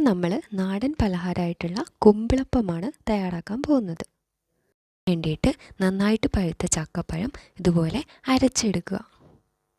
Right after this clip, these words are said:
ശേഷം മധുരത്തിനാവശ്യമായ ശർക്കര പാനി തയ്യാറാക്കുക. ഇനി ചക്കയിലേക്ക് വറുത്തെടുത്ത അരിപ്പൊടി ചേർത്ത് കൊടുക്കുക. കുറച്ച്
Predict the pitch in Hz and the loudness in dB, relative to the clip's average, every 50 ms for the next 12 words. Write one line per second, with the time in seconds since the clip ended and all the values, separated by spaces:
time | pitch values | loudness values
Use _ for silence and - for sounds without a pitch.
0 | _ _ _ _ - 190 160 147 - - 254 370 - - - - - 180 180 170 | _ _ _ _ -2 0 0 0 0 0 0 -2 -2 -10 -12 -4 -2 0 0 2
1 | 185 185 196 - - 220 202 180 160 156 165 - - 170 160 156 156 160 226 330 | 0 0 0 0 0 -2 0 -2 -4 -4 -4 -4 -4 -4 -4 -4 -4 -2 -4 -4
2 | - - - - - - 185 175 175 180 - _ - 240 285 - - 190 170 165 | -4 -8 -12 -12 -8 -6 -4 -6 -6 -8 -6 _ -4 -4 -4 -4 -4 -4 -4 -4
3 | 190 285 - - - 220 196 185 170 151 143 151 160 - _ - 185 - - - | -6 -6 -8 -4 -2 -2 -2 -2 -4 -6 -6 -8 -12 -12 _ -14 -14 -14 -14 -20
4 | _ _ _ _ _ _ _ _ _ _ _ 247 247 262 320 - - 226 185 - | _ _ _ _ _ _ _ _ _ _ _ -2 0 0 2 2 2 0 0 0
5 | - 180 165 165 160 160 156 - - 262 277 208 175 165 165 175 - _ 202 185 | -2 -2 -2 -2 -2 -4 -4 0 0 0 2 2 0 0 0 -2 -2 _ -2 0
6 | 170 175 - - 185 254 - - 165 160 - 165 - _ - 202 208 254 240 - | 0 -2 -2 -4 -4 -6 -4 -4 -4 -4 -4 -6 -2 _ 2 4 4 2 0 0
7 | 180 160 156 - - 165 156 151 160 - - 185 220 339 - - _ _ _ _ | -2 -2 -4 -6 -4 -4 -4 -4 -4 -6 -6 -6 -6 -6 -8 -12 _ _ _ _
8 | _ _ _ _ _ _ _ _ _ _ _ _ _ _ _ _ _ - 170 165 | _ _ _ _ _ _ _ _ _ _ _ _ _ _ _ _ _ -6 -6 -6
9 | - - - | -4 -6 -8